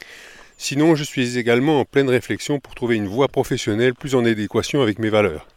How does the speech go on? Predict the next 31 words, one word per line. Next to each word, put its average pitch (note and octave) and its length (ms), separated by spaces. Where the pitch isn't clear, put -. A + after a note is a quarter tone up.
J'ai A#2 160
de G#2 80
plus A#2+ 220
en A#2 100
plus C#3 180
la A2+ 80
sensation A#2+ 480
d'être A2 240
un G2+ 120
engrenage A#2+ 640
parmi A2+ 280
les A2 120
millions A#2+ 420
d'une G#2+ 160
locomotive A#2+ 720
lancée A#2+ 420
à G#2+ 60
toute - 220
allure C3+ 340
et A#2 40
qui - 140
va G#2 140
droit A2 160
dans A#2 120
le A#2+ 60
mur. G2 320
J'aimerais A#2 320
pouvoir B2 340
m'arrêter A2+ 360
un A2+ 80
moment, A2 360